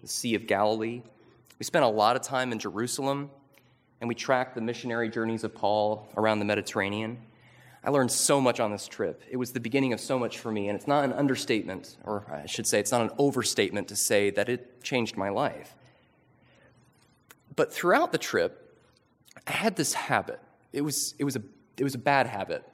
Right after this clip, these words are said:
Okay, it was an illegal habit of, <laughs> of collecting rocks or pieces of pottery that I'd find at different sites and putting them in my backpack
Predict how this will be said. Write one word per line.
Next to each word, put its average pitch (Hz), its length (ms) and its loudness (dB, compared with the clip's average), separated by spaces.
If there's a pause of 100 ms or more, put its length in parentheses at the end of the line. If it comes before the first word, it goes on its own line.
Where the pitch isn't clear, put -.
Okay, 123 380 -2 (560)
it 151 80 0
was 135 180 0
an 131 80 4
illegal 117 380 0
habit - 320 -8 (1900)
of, 147 140 2 (560)
<laughs> - 500 -2
of 147 180 -2
collecting 160 800 2
rocks 135 680 0
or 139 180 0
pieces 160 460 -4
of 127 180 -4
pottery 135 600 2 (320)
that 135 100 4
I'd 123 140 4
find 147 340 6
at 139 80 -4
different 143 300 -4
sites - 600 -4 (760)
and 113 160 -12
putting 143 300 0
them 139 120 2
in 135 120 0
my 120 140 2
backpack 107 640 0